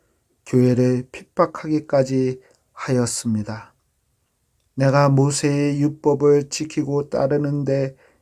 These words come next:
있어서는 그 어느 누구도 허점을 찾을 수 없을 정도였습니다.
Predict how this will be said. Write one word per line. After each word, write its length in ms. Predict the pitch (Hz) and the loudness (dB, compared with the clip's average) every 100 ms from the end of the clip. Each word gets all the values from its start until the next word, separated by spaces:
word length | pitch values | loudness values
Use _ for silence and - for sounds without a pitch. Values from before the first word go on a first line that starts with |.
| _ _ | _ _
있어서는 800 | 135 127 139 131 131 123 123 120 _ _ _ _ _ | -6 -2 -2 0 0 2 0 -2 _ _ _ _ _
그 340 | - 156 156 156 | 4 6 6 2
어느 260 | 143 147 151 | -2 0 2
누구도 920 | 147 143 135 131 135 139 139 139 - - | 0 0 -2 -2 -2 -2 -2 -6 -12 -4
허점을 760 | 190 - 165 151 143 143 139 - _ _ | -4 0 4 4 4 0 -4 -10 _ _
찾을 340 | - 156 139 | -2 0 0
수 240 | 127 - 131 | -4 -2 -2
없을 600 | 123 - 127 123 123 131 | -2 -2 0 0 -4 -10
정도였습니다. 1500 | - 120 113 117 120 113 - 117 107 - 113 107 104 101 - | -6 -2 0 2 0 0 -4 -6 -6 -6 -4 -6 -6 -14 -20